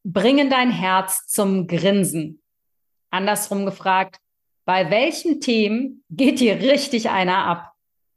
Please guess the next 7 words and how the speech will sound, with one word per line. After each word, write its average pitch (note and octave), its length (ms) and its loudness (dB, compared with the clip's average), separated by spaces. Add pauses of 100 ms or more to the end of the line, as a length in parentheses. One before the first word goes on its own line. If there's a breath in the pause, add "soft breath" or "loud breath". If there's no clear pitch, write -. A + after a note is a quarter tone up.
(120)
Und G3 200 -2
wirklich, D#4 460 0
auch F3+ 160 -2
hier B3 280 0
begrenze F#3+ 560 0
dich E3+ 200 -6
nicht. D#3 380 -10